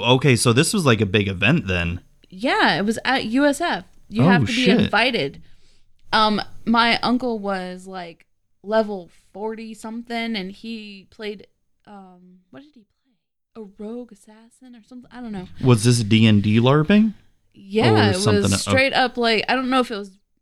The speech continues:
Speaker 2: he did other ones like vampire larping and stuff like that. They do it at U S F, but it's just, um,
Speaker 1: So
Speaker 2: I was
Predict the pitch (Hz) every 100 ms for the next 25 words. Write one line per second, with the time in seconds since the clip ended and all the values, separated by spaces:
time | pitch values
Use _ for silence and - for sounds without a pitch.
0 | _ _ _ - 104 _ _ _ _ -
1 | 254 302 302 233 233 208 185 185 185 170
2 | 196 196 196 196 175 170 175 175 175 175
3 | 175 180 185 175 175 170 - 214 277 269
4 | 220 262 285 - 196 180 - 202 226 208
5 | 226 202 - - - 170 160 220 208 -
6 | - 208 - - _ _ _ _ _ _
7 | _ _ 226 226 202 185 180 185 _ _
8 | _ _ _ _ - 123 104 101 98 98
9 | - - 247 240 226